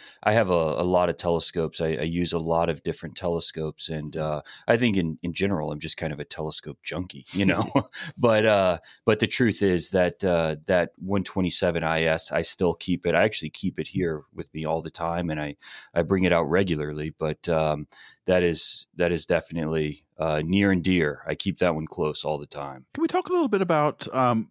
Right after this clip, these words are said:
Speaker 2: coatings now? Because we, you've, you've, uh, you've outlined that, you know, the, the way in which you inspect and you go through every optical design. But, uh, over the years,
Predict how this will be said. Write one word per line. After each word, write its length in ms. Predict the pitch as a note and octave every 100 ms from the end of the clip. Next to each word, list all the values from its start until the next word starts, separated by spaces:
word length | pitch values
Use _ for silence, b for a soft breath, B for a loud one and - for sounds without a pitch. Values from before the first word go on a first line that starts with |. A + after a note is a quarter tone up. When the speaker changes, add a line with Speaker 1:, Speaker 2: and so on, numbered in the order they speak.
| -
Speaker 2:
coatings 480 | - B2 B2 F#3+ -
now? 240 | E3+ F#3+ F#3+
Because 480 | D3+ - D3 C3 -
we, 580 | C#2+ G2+ B2 C3 C3 B2+ B B B -
you've, 280 | A2+ B2 -
you've, 200 | B2+ B2+
uh, 120 | F#2
you've 220 | A2+ B2+
outlined 520 | D3+ D#3+ A#2+ A#2+ A#2
that, 220 | A#2 G#2+ -
you 160 | - G2+
know, 120 | F#2+
the, 240 | F2 F2+ C#2
the 360 | F#2 F2+ E2+ -
way 220 | A2 A#2 C3
in 140 | A#2
which 220 | A2 -
you 80 | G#2
inspect 580 | F2+ - - A2+ A#2 -
and 100 | F2+
you 100 | F2+
go 200 | A2 G#2
through 320 | - A2+ F2+
every 220 | F#2 F#2
optical 420 | F2 F#2 - -
design. 540 | D#2+ F2 G#2+ F#2+ F#2 F2
But, 180 | F2+ D2+ _
uh, 80 | - -
over 300 | F2+ G#3+ E4+
the 80 | C#4
years, 640 | C3 A#2 A2+ D#2+ D#2 -